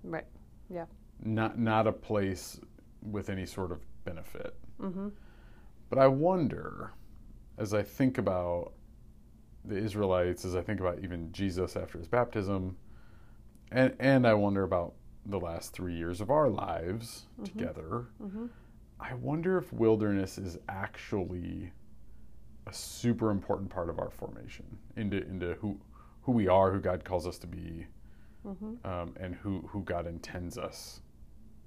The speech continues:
Speaker 2: to be.
Speaker 1: Mm-hmm.
Speaker 2: So maybe the broader question is, can we get to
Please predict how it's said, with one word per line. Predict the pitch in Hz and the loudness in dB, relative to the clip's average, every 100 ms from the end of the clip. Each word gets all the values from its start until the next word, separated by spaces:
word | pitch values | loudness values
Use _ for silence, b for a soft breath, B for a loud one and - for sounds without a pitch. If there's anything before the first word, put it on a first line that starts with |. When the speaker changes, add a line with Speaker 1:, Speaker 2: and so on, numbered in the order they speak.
| - | -16
Speaker 2:
to | - | -12
be. | - - - - 240 | -10 -10 -14 -16 -10
Speaker 1:
Mm-hmm. | 190 208 220 B B B - | -8 -8 -10 B B B -12
Speaker 2:
So | - | 4
maybe | 147 156 208 | 8 8 8
the | 180 | 6
broader | 117 113 107 107 | 8 8 8 6
question | - 101 90 - 90 85 82 80 | 2 0 0 -4 -8 -8 -8 -10
is, | 80 - - | -10 -12 -16
can | - - 151 165 | -10 0 2 4
we | 143 127 110 | 4 4 4
get | 107 101 - - - - | 2 2 2 -8 -14 -14
to | - 107 98 90 87 85 85 | -6 -2 0 0 0 0 -2